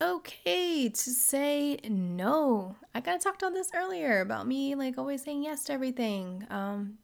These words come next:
the more you say no, usually the more <laughs> happy you're gonna be, because when you say yes to everything, you're literally draining yourself. You're draining your energy.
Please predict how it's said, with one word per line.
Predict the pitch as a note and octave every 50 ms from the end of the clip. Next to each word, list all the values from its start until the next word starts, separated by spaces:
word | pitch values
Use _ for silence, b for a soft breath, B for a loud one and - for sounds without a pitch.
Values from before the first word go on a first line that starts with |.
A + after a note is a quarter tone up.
| _ _ _ _ _ -
the | - G#3
more | G#3 A#3+ D4 E4
you | E4 D#4+ D#4+ D#4+ D4
say | - - - D#4 D4+
no, | C#4+ B3+ C4+ D4+ D#4 D4 C4 B3 A3+ G#3+ G#3+ G#3 G#3 G#3+ G#3+ - _ _ _ -
usually | G#3+ G3+ A3+ C4+ C#4+ C#4+ E4 E4 E4 D#4+ D#4 D#4+
the | D#4 D#4
more | D4 D4 D4
<laughs> |
happy | B3+ C#4 - C4 B3+ - D4+
you're | C#4+ D#4 C#4+
gonna | B3+ C4 B3+ C4 B3
be, | A#3+ C4+ C#4+ C#4+ C#4
because | B3 B3+ B3 - A#3+ A3+ A3 A3 A3+ A3+ - B B B B B B B B B B
when | - A3
you | A#3+ C#4+
say | C#4 - E4+ D#4+ D4+
yes | C#4 C4+ C#4 C4 - -
to | - A#3+ A3+ - -
everything, | A#3+ - B3 B3+ B3+ B3 B3+ B3 A3+ G#3+ G3+ G3 F#3+
you're | F#3+ G#3 A3
literally | G#3+ G#3 G3+ G3 G3 G#3 A3 A3 A3 G#3 G#3 G3+ G3 F#3+
draining | F3+ - - - - G3+ G#3 G#3 G3+ G3+ G3 G3
yourself. | G3 G3 F#3+ G3 - A3 G#3 G3 G3 G3 -
You're | G3+
draining | G3+ - G3+ G#3 A3 A3 G#3+ G#3+
your | G#3+ - - - -
energy. | B3 C4 C#4 C#4+ C#4+ C4+ C4 C#4 C#4 C#4 C#4 C#4 C#4 C4